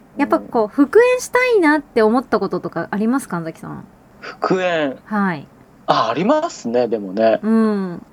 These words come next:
Speaker 1: どう、どうしました？その時は。
Speaker 2: その時は、一度付き合ってお別れをして、
Speaker 1: はい。
Speaker 2: で、その後でも、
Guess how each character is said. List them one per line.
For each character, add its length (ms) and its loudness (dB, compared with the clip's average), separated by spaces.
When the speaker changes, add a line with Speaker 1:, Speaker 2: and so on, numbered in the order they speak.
Speaker 1:
ど 260 4
う、 80 -8
ど 240 0
う 60 2
し 100 -10
ま 160 -2
し 60 -14
た？ 120 -8
そ 120 -10
の 100 -10
時 260 -10
は。 220 -10
Speaker 2:
そ 260 0
の 260 2
時 760 -2
は、 540 4
一 220 -2
度 120 2
付 220 -8
き 40 4
合 60 0
っ 40 -10
て 120 -2
お 280 0
別 380 0
れ 120 0
を 180 0
し 160 -12
て、 560 -2
Speaker 1:
は 140 0
い。 40 0
Speaker 2:
で、 60 -4
そ 220 -6
の 160 -2
後 200 0
で 120 2
も、 300 0